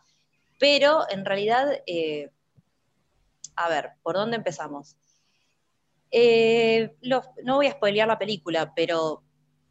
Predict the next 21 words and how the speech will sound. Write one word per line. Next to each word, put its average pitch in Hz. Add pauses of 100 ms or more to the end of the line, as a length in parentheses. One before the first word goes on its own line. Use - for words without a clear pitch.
(540)
eh, 170 (1200)
arranca 285
con 240
un 247
escritor 262
que 160 (100)
es - (320)
de 185
alguna 190
forma 208
presa 240
de 180
su -
propio 196
éxito 262
y 175
tiene 185
que 170
repetir 170
una 175
fórmula. 233